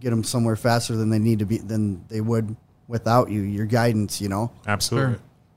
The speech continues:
Speaker 3: When they say m-, getting a mentor is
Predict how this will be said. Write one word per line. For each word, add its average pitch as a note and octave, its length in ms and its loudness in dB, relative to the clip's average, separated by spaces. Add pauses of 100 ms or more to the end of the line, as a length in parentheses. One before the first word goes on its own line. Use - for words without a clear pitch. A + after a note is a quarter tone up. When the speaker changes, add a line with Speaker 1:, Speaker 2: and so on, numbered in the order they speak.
(200)
Speaker 3:
When B2 100 -2
they C3+ 120 2
say C#3 240 2
m-, A2 240 0 (640)
getting B2+ 280 4
a G#2+ 40 4
mentor G#2+ 600 2
is G2+ 320 -6